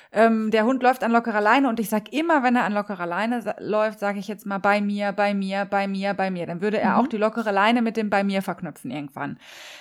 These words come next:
Speaker 1: Wenn ich jetzt also immer beim Aufbau des Verhaltens, der Hund nimmt den Popo nicht richtig runter,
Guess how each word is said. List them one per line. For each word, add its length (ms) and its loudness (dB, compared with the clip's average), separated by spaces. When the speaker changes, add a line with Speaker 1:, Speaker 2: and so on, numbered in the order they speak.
Speaker 1:
Wenn 120 4
ich 100 4
jetzt 160 -2
also 200 0
immer 500 0
beim 380 4
Aufbau 420 2
des 160 -6
Verhaltens, 600 -2
der 140 -4
Hund 260 -4
nimmt 200 4
den 100 0
Popo 240 -2
nicht 180 0
richtig 380 -6
runter, 460 -2